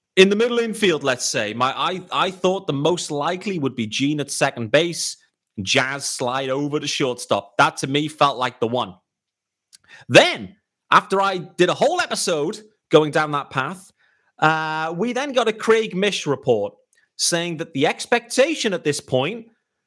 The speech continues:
is that Jean Segura will be playing or starting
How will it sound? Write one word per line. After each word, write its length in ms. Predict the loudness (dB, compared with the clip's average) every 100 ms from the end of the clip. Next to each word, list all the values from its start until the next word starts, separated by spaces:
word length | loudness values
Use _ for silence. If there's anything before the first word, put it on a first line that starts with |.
| _ _
is 600 | 4 4 2 -4 -8 -12 _ _ _ _ -2
that 100 | -2
Jean 320 | 0 -2 -4
Segura 440 | -6 -2 0 0
will 120 | -4
be 100 | -6
playing 540 | -8 -4 -4 -4 -6 -8
or 100 | -8
starting 640 | -4 -4 -4 -6 -8 -10